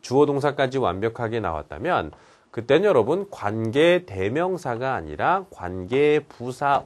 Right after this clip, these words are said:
where로 바꾸는 게 더 맞죠. 그죠? 네. "Where do you live?" 이렇게는 물어봤지만 "Which do you live?"라고 써보신 적 없을 겁니다. 그죠? 네.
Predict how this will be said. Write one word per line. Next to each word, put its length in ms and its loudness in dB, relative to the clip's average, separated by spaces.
where로 640 0
바꾸는 400 -8
게 80 -6
더 140 -8
맞죠. 600 -10
그죠? 300 -8
네. 280 -8
"Where 460 10
do 100 -2
you 300 2
live?" 520 2
이렇게는 460 4
물어봤지만 560 0
"Which 500 6
do 80 4
you 200 10
live?"라고 500 6
써보신 400 -2
적 100 0
없을 220 -4
겁니다. 320 -12
그죠? 320 -8
네. 360 -8